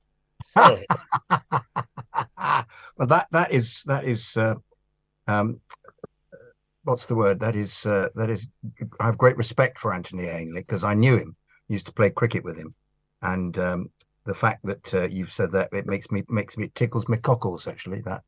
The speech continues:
Speaker 2: Thank you
Speaker 1: Yeah.
Speaker 2: very much.
Speaker 1: Yeah.
Speaker 2: He was, uh, he was a very good actor and completely barking mad. So, uh, um,
Speaker 1: Aren't
Speaker 2: it's
Speaker 1: most actors, uh
Speaker 2: No, but this was a madness that was just without,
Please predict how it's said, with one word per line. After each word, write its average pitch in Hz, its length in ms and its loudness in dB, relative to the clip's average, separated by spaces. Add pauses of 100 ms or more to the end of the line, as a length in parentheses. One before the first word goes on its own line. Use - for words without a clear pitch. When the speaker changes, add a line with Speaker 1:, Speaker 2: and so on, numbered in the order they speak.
Speaker 2:
Thank 113 160 -4
you 143 60 0
Speaker 1:
Yeah. 101 80 2
Speaker 2:
very 107 120 0
much. - 360 -16 (120)
Speaker 1:
Yeah. 123 220 -10 (240)
Speaker 2:
He 120 100 4
was, 104 300 4
uh, 104 180 8
he 110 120 2
was 98 140 2
a 104 40 0
very 127 220 6
good 92 180 0
actor 92 380 -4 (340)
and 104 200 2
completely 127 720 2
barking 107 800 2
mad. 101 580 -6 (160)
So, 98 480 -2
uh, 95 260 -2 (680)
um, 92 420 -2 (160)
Speaker 1:
Aren't 151 160 2
Speaker 2:
it's 165 80 -4
Speaker 1:
most 165 320 2
actors, 160 500 -6 (100)
uh 151 80 -14 (560)
Speaker 2:
No, 135 180 8
but 139 180 4
this 147 220 6
was 123 160 4
a 120 60 6
madness 110 600 4
that 101 180 -4
was 92 280 -6
just - 360 -4
without, 95 560 2